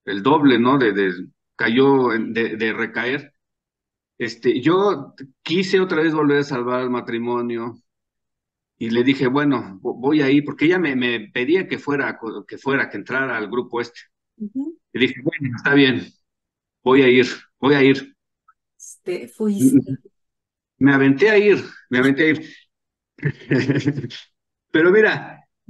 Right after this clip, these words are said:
Speaker 1: yo ya sabía, yo ya sa-, mira,
Speaker 2: <laughs>
Speaker 1: yo ya tengo el, el conocimiento, todo lo que hemos, eh, visto en
Speaker 2: Sí.
Speaker 1: los, en los programas, en los canales, eh, eh, todo el sistema, que ya conocemos, el sistema Byte, que ya conocemos, yo ya iba con ese conocimiento.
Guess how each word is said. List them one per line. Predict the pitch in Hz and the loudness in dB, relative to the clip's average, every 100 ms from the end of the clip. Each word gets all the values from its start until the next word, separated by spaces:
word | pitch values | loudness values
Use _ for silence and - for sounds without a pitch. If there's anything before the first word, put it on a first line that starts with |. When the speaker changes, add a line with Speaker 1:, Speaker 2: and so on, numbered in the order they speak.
| - _ | -20 _
Speaker 1:
yo | 127 208 | -2 2
ya | 262 277 | 4 4
sabía, | 233 214 185 208 208 175 | 2 0 0 0 2 2
yo | 147 214 | 2 2
ya | 226 | 2
sa-, | 220 196 139 139 - | 0 -4 -6 -10 -2
mira, | - 202 - | 2 2 2
Speaker 2:
<laughs> | 139 | 2
Speaker 1:
yo | 214 | 2
ya | 233 233 | 2 0
tengo | - 214 - 202 190 | -4 -14 -12 -8 -4
el, | - 147 139 | 0 0 2
el | 143 139 | 2 2
conocimiento, | 160 156 147 151 147 156 175 190 185 156 160 190 - _ _ | 0 0 -2 0 0 2 2 0 -2 -2 -2 -6 -12 _ _
todo | - 226 | -2 0
lo | 208 - | -2 -2
que | 170 | -2
hemos, | 185 196 - | 0 -2 -4
eh, | 151 139 | -10 -6
visto | 156 156 - 165 | -2 -4 -2 0
en | 147 | 0
Speaker 2:
Sí. | |
Speaker 1:
los, | 120 - 127 | -2 -8 -12
en | 117 113 | -8 -8
los | 113 _ | -8 _
programas, | 120 139 151 135 | -10 -4 -2 -2
en | 113 | -6
los | 110 | -6
canales, | 127 123 135 127 123 - | -6 -4 -2 -4 -6 -8
eh, | 110 104 | -8 -6
eh, | 131 | -8
todo | - 143 | -4 0
el | 156 | 0
sistema, | - - 147 147 123 - _ _ | -2 -4 -2 0 -4 -10 _ _
que | - | -6
ya | 113 | -6
conocemos, | 139 127 143 131 | -4 -2 -2 -2
el | 120 | -6
sistema | - 139 123 | -6 -6 -4
Byte, | 98 113 - _ _ _ - | -6 -8 -12 _ _ _ -8
que | |
ya | 110 - | -6 -2
conocemos, | 120 113 - 120 110 147 - _ _ _ _ | -2 -4 -6 -4 -4 -6 -12 _ _ _ _
yo | 113 135 | 0 4
ya | 147 156 | 4 4
iba | 151 151 | 4 0
con | 143 127 | -2 -2
ese | 131 135 | -2 -2
conocimiento. | 123 117 120 117 117 - | -4 -4 -6 -6 -6 -8